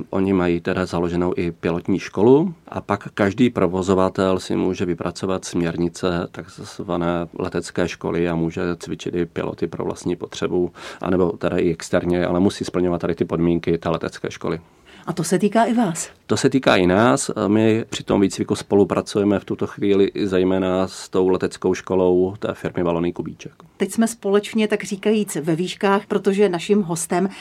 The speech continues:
Speaker 2: je pilot horkovzdušných balónů Libor Staňa. Co vlastně v tom koši všechno máte? Co všechno musíte umět ovládat, abyste bezpečně vzlétli, letěli a přistáli?
Speaker 1: Abychom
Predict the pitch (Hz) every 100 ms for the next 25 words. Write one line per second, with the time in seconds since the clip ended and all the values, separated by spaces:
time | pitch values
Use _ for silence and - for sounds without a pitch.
0 | - - 185 170 156 - - 226 220 220
1 | 190 180 196 196 208 247 247 185 180 180
2 | 190 196 214 - 170 170 185 240 - -
3 | 196 165 156 147 - - - - - 190
4 | 208 311 - 285 269 - 254 240 - 196
5 | - - 185 185 - 196 208 220 196 147
6 | 160 170 - 170 - 202 233 240 240 220
7 | - 247 - 220 247 240 202 196 196 170
8 | 165 165 160 - - - - 160 160 -
9 | 165 160 165 - 208 - 226 214 190 190
10 | 175 196 202 220 208 208 180 165 180 180
11 | 175 - 160 - 160 156 151 - _ _
12 | _ - 101 117 151 127 113